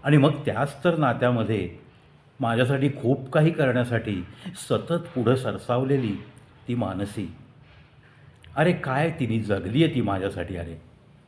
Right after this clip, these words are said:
ते मी कधीच विसरू शकत नाही. आणि त्यामुळंच अनुप, आता आपण त्या, त्या शेवटचा पत्ता जो आपल्याकडं आहे, त्या पत्त्यावर आपण जाऊयात. तू जायच्या आत आपल्याला जायचं आहे. आप्पा,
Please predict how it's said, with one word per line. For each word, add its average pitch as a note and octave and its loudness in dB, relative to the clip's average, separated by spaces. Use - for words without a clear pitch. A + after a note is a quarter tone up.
ते D3 6
मी E3 4
कधीच C3 0
विसरू B2 -2
शकत B2+ -4
नाही. E2 -12
आणि A#2+ 0
त्यामुळंच A#2+ 0
अनुप, A#2+ -2
आता C3+ 4
आपण C3+ 6
त्या, C3 0
त्या C3 -2
शेवटचा A#2+ -4
पत्ता A#2 -2
जो A#2+ 0
आपल्याकडं A2+ 0
आहे, F#2+ -4
त्या C#3+ -2
पत्त्यावर C3+ 0
आपण A#2+ -2
जाऊयात. G2 -4
तू C#3+ 0
जायच्या A2 2
आत C#3 0
आपल्याला B2+ -2
जायचं F#2 -6
आहे. D#2+ -14
आप्पा, A#2 -2